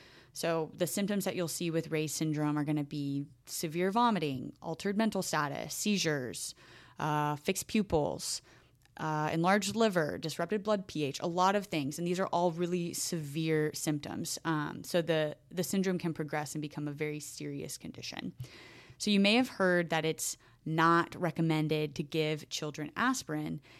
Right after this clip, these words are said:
and that's because aspirin, like I said, given during a viral illness in kids can lead to this condition called Reye's.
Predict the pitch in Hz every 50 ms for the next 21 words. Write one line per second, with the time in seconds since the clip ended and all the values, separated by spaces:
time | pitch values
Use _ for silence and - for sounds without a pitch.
0 | - - - 170 175 175 185 185 - - 180 - - 160 156 151 151 147 - -
1 | - _ _ _ _ _ _ 190 208 226 220 - - 175 165 165 170 175 185 196
2 | 202 196 - 165 160 160 151 143 - - - - _ _ _ - _ - 180 175
3 | 190 190 190 170 170 160 160 156 156 147 151 156 156 156 - - 156 151 151 151
4 | 147 - - 143 143 - 233 214 185 180 160 - - - - - 170 160 156 160
5 | 160 151 143 - - 147 139 151 156 139 - - - - 147 143 - - - 147
6 | - 151 - - - - - - -